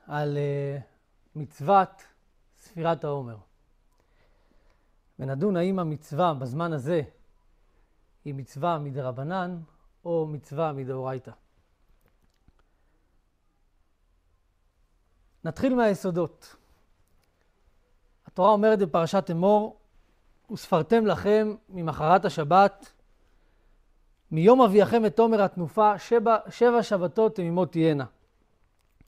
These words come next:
עד ממחרת השבת השביעית תספרו חמישים יום, והקרבתם מנחה חדשה להשם." "וספרתם לכם ממחרת השבת", ממחרת השבת, הכוונה ממחרת יום טוב,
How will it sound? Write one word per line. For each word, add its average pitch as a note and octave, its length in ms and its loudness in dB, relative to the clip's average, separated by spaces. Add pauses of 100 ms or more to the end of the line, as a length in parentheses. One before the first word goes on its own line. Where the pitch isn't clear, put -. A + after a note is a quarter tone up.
(360)
עד G#3+ 200 4
ממחרת F3+ 440 2
השבת F#3+ 540 2 (160)
השביעית D3 440 -6
תספרו E3 360 -4
חמישים D3+ 400 -6
יום, G#3+ 280 2 (720)
והקרבתם D3+ 600 4
מנחה F#3+ 300 2
חדשה D#3+ 460 -2
להשם." C3+ 360 -4 (1700)
"וספרתם F#3 400 0
לכם A3 200 4
ממחרת F#3 480 0
השבת", F3+ 580 2 (160)
ממחרת E3+ 400 -2
השבת, F#3 600 0 (1700)
הכוונה E3 540 0
ממחרת D3 460 -2
יום F#3 200 2
טוב, F#3 380 -2